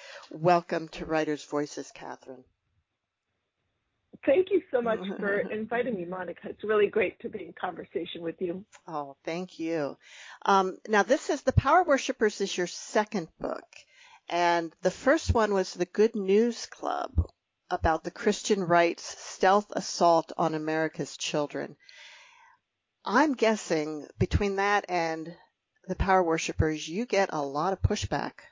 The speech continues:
Speaker 2: You know, I've been following this movement for over a dozen years, and I do get some,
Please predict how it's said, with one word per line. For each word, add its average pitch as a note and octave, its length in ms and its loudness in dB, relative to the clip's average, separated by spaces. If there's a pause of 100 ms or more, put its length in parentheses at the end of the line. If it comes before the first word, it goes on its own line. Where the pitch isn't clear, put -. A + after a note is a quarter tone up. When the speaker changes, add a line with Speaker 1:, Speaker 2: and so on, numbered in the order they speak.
(2250)
Speaker 2:
You F4 120 4
know, B3+ 280 6
I've B3 220 0
been A#3+ 200 -2 (100)
following B3+ 500 -4
this A#3 140 -2 (100)
movement A3+ 460 -4 (200)
for G3 520 0 (160)
over G#3+ 300 -4
a A3 60 0
dozen G3+ 480 -4
years, F3+ 360 -4 (560)
and G3+ 600 0
I C4+ 320 -6
do D4+ 180 -6
get B3+ 300 -6 (300)
some, A#3+ 480 -10